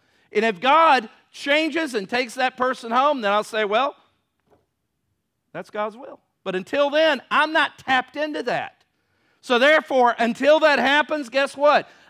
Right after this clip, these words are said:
I'm gonna pray and believe with expectation that prayer,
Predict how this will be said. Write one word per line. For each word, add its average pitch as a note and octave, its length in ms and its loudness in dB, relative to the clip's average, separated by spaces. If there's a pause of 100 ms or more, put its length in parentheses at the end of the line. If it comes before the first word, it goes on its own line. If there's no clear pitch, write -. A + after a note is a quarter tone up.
(100)
I'm D4+ 280 2
gonna C4+ 180 0
pray A3+ 480 2
and B3 100 -4
believe A#3+ 320 0
with A#3 140 -2
expectation A3+ 1120 -2 (1300)
that A#3+ 300 4 (520)
prayer, A#3+ 920 2